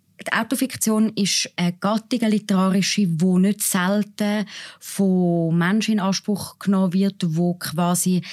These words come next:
sich vielleicht als Aussenseiter und Missverstandene fühlen von der Gesellschaft. Also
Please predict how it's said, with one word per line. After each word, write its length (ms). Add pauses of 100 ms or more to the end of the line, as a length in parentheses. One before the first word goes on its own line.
(220)
sich 300
vielleicht 300
als 240
Aussenseiter 580
und 60
Missverstandene 720
fühlen 320
von 100
der 80
Gesellschaft. 560
Also 320